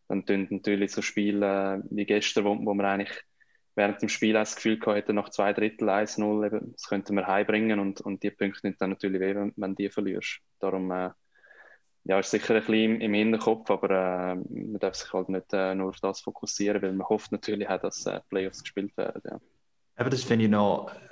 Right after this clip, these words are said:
Speaker 2: so habe ich gar noch nie überlegt, eine komische Situation. Einerseits kannst du sagen, okay, wir können Meister werden, weiss nicht, ob der Meister heute überhaupt willst, einfach als Quali-Sieger, aber du kannst. Andererseits musst du auf die Playoffs hin schaffen. Da geht es darum, wenn du jetzt mal gegen Langnau verlierst,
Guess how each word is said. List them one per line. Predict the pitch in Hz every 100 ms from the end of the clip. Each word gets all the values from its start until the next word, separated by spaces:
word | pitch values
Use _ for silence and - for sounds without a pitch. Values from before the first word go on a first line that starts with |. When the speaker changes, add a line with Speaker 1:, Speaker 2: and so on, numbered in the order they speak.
| - 165
Speaker 2:
so | 123
habe |
ich | 110
gar | 117
noch | 120
nie | 135
überlegt, | 127 127 131 127
eine | 117
komische | - 127 147 143
Situation. | 156 143 135 120
Einerseits | 127 143 151 143 - - -
kannst | - 131 120
du | 131
sagen, | 120
okay, | 139 - 151 -
wir | 127 120
können | 117 107 104
Meister | 104 113 110 - 98
werden, | 101 127 - 143
weiss | 113 120
nicht, |
ob | 107
der | 117
Meister | 113 113 127
heute | -
überhaupt | - 110 104 110
willst, | 117 120 -
einfach | 123 123
als | 120
Quali-Sieger, | - 123 123 117 131 110 104
aber | 101
du | -
kannst. | 113 120 175 - - - -
Andererseits | - 131 151 139 -
musst | 123
du | 131
auf | 123
die |
Playoffs | 165 170 120
hin | - 101 101
schaffen. | 101 101 107
Da | 110
geht | 117 117
es | -
darum, | 127
wenn | 139
du | 123
jetzt | 123
mal | 123 120
gegen | 110 110
Langnau | 117 135 127
verlierst, | 120 117 131 139 -